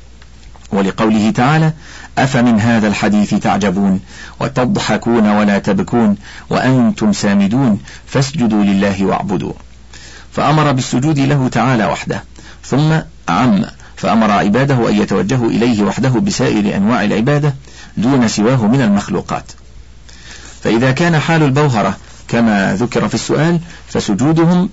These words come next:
لكبيرهم عبادة وتأليه له، واتخاذ له شريكا مع الله أو إلها من دون الله، وأمره إياهم بذلك أو رضاه به يجعله طاغوتا يدعو إلى عبادة نفسه، فكلا الفريقين التابع والمتبوع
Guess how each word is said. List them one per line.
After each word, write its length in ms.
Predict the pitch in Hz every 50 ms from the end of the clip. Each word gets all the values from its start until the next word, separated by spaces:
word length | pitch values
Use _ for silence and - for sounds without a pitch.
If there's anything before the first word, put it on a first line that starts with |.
| - -
لكبيرهم 800 | 110 104 - - 104 98 123 143 156 165 170 165 180 180 175 170 - -
عبادة 720 | 98 98 98 101 107 127 143 147 151 147 - 190 185 - - -
وتأليه 440 | 107 - 110 - 113 117 120 107 110
له، 240 | 110 110 123 127 131 - - - - - - - -
واتخاذ 600 | - - 104 101 - - 117 - 131 131 127 113
له 260 | 107 113 127 117 110 107
شريكا 420 | 101 - 92 107 135 131 131 107
مع 240 | 98 107 127 131 123
الله 300 | 120 123 135 160 175 165 - - - - - -
أو 140 | 110 110 107
إلها 380 | - 104 101 123 135 127 117 110
من 240 | 107 101 95 95
دون 180 | 95 117 127 117
الله، 280 | 98 95 87 82 90 - - - - - - - - - - - - - - - - - -
وأمره 480 | - 104 107 147 160 151 156 156 147 147
إياهم 560 | - 135 131 139 143 147 143 135 123 120 110
بذلك 500 | 107 101 110 120 135 156 180 175 175 - 110
أو 120 | 104 101
رضاه 340 | 101 101 101 117 113 107 107
به 180 | 110 147 170 165 - - - - - -
يجعله 460 | 104 98 98 104 131 139 120 113 117
طاغوتا 640 | 107 - 113 101 95 113 165 175 127 - 104 104 - - - - - -
يدعو 320 | - - 123 127 123 113 110
إلى 200 | 107 113 107 107
عبادة 540 | 98 - 101 104 110 104 101 98 - -
نفسه، 320 | - 202 - - - - - - - - - - - - -
فكلا 320 | - - - - 147 131
الفريقين 720 | 127 123 - 127 117 113 - - 143 160 175 175 185 185 180 - - - - - -
التابع 520 | - - - - - 127 - - - - -
والمتبوع 600 | 113 117 135 135 131 127 135 139 139 151 156 151